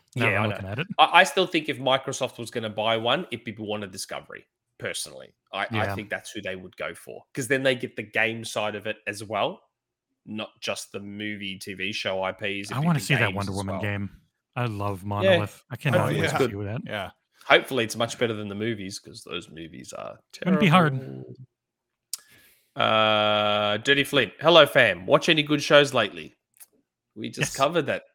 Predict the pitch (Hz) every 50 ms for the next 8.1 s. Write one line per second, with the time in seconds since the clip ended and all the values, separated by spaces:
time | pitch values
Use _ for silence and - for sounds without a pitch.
0 | _ _ - 101 95 92 92 - - - 87 143 - 180 170 190 226 190 127 98
1 | - - - _ - _ _ _ _ _ _ - 117 113 120 131 139 147 147 143
2 | 139 135 135 127 131 123 - - 123 120 113 117 101 90 - 71 - _ _ -
3 | 117 113 117 120 120 117 113 113 - 107 104 104 101 - 98 95 - - - -
4 | - 117 123 139 139 - - 135 135 127 - 135 160 170 165 156 151 135 135 131
5 | 127 127 123 127 131 131 131 - - _ _ _ _ _ - - 113 - - -
6 | - - _ _ _ _ _ _ - - - - - - - - _ _ _ _
7 | _ _ _ - 175 190 185 185 170 156 143 - - - 131 131 123 120 107 95
8 | 87 85